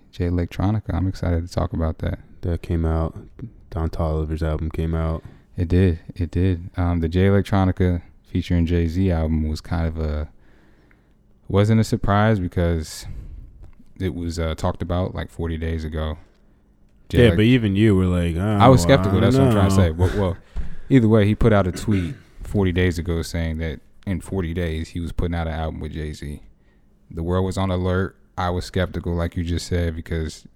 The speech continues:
Speaker 1: Jay Electronica is an artist that came out in two thousand nine. He came out with about four songs, roughly. Signed to Just Blaze.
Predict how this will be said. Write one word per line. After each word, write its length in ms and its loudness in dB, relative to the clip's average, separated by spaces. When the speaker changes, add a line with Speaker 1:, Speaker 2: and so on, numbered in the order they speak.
Speaker 1:
Jay 220 -2
Electronica 540 -4
is 120 -2
an 80 -6
artist 300 -2
that 160 -6
came 240 -4
out 160 0
in 60 -4
two 160 -4
thousand 420 2
nine. 420 0
He 80 -20
came 200 2
out 80 4
with 100 4
about 240 2
four 240 4
songs, 680 2
roughly. 580 0
Signed 320 0
to 80 0
Just 260 0
Blaze. 580 0